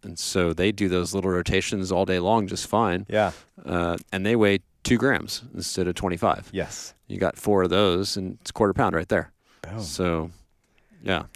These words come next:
Speaker 1: it's a big difference.
Speaker 2: So will we ever see bushings on the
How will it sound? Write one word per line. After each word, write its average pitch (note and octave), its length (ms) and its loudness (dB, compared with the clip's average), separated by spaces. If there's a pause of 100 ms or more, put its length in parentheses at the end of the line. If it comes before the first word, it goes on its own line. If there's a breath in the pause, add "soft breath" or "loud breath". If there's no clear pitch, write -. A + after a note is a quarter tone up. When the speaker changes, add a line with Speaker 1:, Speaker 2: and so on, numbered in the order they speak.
Speaker 1:
it's - 160 -6
a G2 60 -4
big F2+ 260 -4
difference. E2+ 560 -6
Speaker 2:
So C3+ 280 2
will C#3 260 -2
we C#3 120 2
ever C3+ 200 4
see B2 440 -2
bushings A#2 560 -2
on G#2 120 0
the G2+ 120 -6